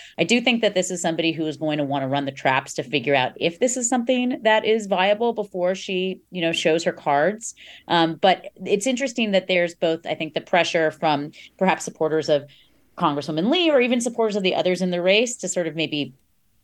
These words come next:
make, make clear that they don't think that it would be fair to do.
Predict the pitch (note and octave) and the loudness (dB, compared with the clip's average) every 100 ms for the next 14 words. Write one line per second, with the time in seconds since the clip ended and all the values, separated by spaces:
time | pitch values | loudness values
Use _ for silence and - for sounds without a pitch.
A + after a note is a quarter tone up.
0 | _ F3 F3+ F3 F3+ F3 F3 F#3+ F3 E3 | _ 2 2 2 0 0 2 4 4 2
1 | D#3 D#3+ E3 F#3 F3+ F#3 E3+ D#3+ E3 D#3 | 0 2 0 0 0 0 0 -2 -4 -2
2 | - D3+ D3+ D#3 D3+ E3 F#3 B3+ | 2 2 2 -4 -4 0 0 0